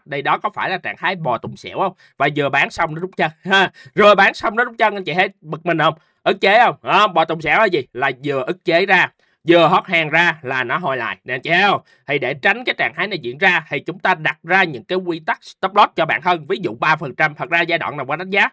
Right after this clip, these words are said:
ba phần trăm là ok, hoặc là bốn phần trăm. Nếu nó vi phạm tới mức đó, bán, không suy nghĩ gì cả, bán, bán và bán để đỡ làm gì? Để đỡ bị kẹt hàng và để kẹt xuống dưới. Sau đó, một là gồng lỗ. Nếu mà anh chị gồng lỗ, anh chị gồng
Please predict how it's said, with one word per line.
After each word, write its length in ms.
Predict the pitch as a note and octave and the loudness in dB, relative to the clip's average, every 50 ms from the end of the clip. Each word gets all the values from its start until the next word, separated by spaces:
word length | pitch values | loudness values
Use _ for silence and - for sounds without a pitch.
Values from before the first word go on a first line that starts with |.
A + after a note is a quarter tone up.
| _ _ _ _ _ - | _ _ _ _ _ -10
ba 180 | D#3 D#3+ E3+ D#3+ | -6 -4 -4 -4
phần 180 | E3+ C#3 A#2+ | -6 -10 -6
trăm 160 | - C#3+ D3 | -4 -4 -2
là 100 | C#3+ A#2+ | -2 -2
ok, 320 | A#2 A#2 - E3 E3+ D#3+ D#3 D#3+ | -2 -2 0 2 0 0 0 -2
hoặc 160 | C3+ A#2+ - | -4 -4 -2
là 80 | C3 A#2+ | -4 -4
bốn 260 | B2+ D3 E3+ A3+ C4 | -2 -2 -2 -2 -4
phần 120 | E3+ - | -10 -8
trăm. 140 | - C#3+ C#3 - _ _ _ _ _ - | -6 -6 -6 -6 _ _ _ _ _ 0
Nếu 220 | F#3 A3 C4 D4 | 2 2 4 6
nó 160 | C#4+ C4+ C4 | 6 6 6
vi 160 | C4 A#3 G3 | 6 4 -4
phạm 220 | D#3+ D#3+ C3 B2+ - | -2 -4 -6 -4 -4
tới 120 | E3+ F3+ | -4 -6
mức 160 | F#3 G3+ G3 | -6 -6 -2
đó, 200 | F3 D#3+ E3 G3+ - _ | 0 2 2 2 0 _
bán, 260 | - A#2+ A#2+ B2+ D#3+ F#3+ _ - | -4 -2 -2 -2 -2 -6 _ -10
không 160 | D3 B2+ - | -10 -8 -8
suy 100 | C3 A#2+ | -8 -10
nghĩ 160 | A#2+ F#2 G2 | -8 -10 -10
gì 100 | B2+ B2 | -12 -12
cả, 200 | - G2+ G2 G2+ _ _ _ _ _ | -8 -6 -6 -6 _ _ _ _ _
bán, 240 | B2 A#2+ A#2+ C3 D#3 _ _ _ _ _ _ _ - | -6 -4 -4 -4 -6 _ _ _ _ _ _ _ -2
bán 260 | C3+ C#3 C#3 C3+ - - _ _ | 0 2 2 2 -2 -6 _ _
và 280 | - A#2 A2 G#2+ F#2+ F#2+ - | -4 -4 -2 -2 -4 -6 -4
bán 300 | C#3 C#3+ C#3+ D3+ G3+ G3 - | -2 -2 -2 -2 -2 -6 -14
để 260 | D3 A2+ G2 A2 C#3 | -10 -8 -6 -6 -6
đỡ 220 | D3 B2+ F2+ B2+ E3+ | -6 -6 -6 -4 -4
làm 120 | F3+ D3+ | -4 -4
gì? 160 | E3 - - _ _ | -4 -6 -6 _ _
Để 180 | A#2 G#2+ G#2 C3+ | -10 -8 -8 -6
đỡ 200 | B2+ A2+ G2+ A#2 | -6 -6 -6 -6
bị 140 | D3 C3 A#2+ | -6 -8 -8
kẹt 260 | - B2 A#2+ - - | -4 -4 -4 -4 -6
hàng 200 | C#3+ B2 G#2 F#2 - | -10 -10 -10 -10 -10
và 120 | B2 A#2+ | -10 -8
để 160 | A2+ G#2+ A#2 - | -8 -8 -10 -8
kẹt 260 | - C#3+ A2 G#2 - | -8 -8 -10 -8 -8
xuống 180 | D#3+ D3 D3+ | -8 -2 0
dưới. 160 | D#3+ E3+ G3 F#3+ - _ _ _ _ | 2 2 0 0 -4 _ _ _ _
Sau 160 | - D3+ C#3+ | -4 -4 -2
đó, 280 | C#3+ C#3+ D#3 F#3+ A3+ - _ _ | 0 2 2 2 0 -2 _ _
một 280 | G#2+ A2+ A#2 - - B2+ | -6 -6 -6 -4 -2 -2
là 260 | A#2+ A2+ A2+ A2+ A#2+ C3 | -2 0 -2 -2 -6 -8
gồng 200 | A#2 G#2+ G#2+ G#2 | -12 -10 -10 -8
lỗ. 260 | E2+ E2+ F2+ - - - | -8 -8 -8 -8 -6 -4
Nếu 140 | G3 A#3+ | -4 -4
mà 120 | C4+ C4+ E3+ | -2 -2 -4
anh 80 | D#3 | -4
chị 140 | D#3 C3+ B2+ | -4 -6 -6
gồng 180 | A#2 B2+ A#2+ A2+ | -6 -6 -4 -2
lỗ, 160 | G#2+ G#2+ A2+ | -2 -2 -2
anh 120 | - E3+ D#3 | -2 -4 -10
chị 140 | B2 B2+ A#2+ | -10 -10 -8
gồng 180 | B2+ A#2+ G2+ | -8 -8 -8